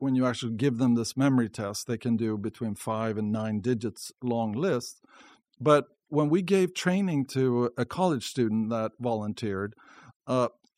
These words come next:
and we asked him to think out loud or, or describe his thinking processes while he was kind of doing the memorizing, we found that when he actually changed strategy, so instead of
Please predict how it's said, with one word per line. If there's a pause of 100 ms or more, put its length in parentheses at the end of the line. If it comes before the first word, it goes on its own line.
(300)
and
we
asked
him
to
think
out
loud
or,
or
describe (220)
his (180)
thinking
processes
while
he
was (500)
kind
of (240)
doing
the
memorizing,
we
found
that (400)
when
he
actually
changed
strategy,
so
instead
of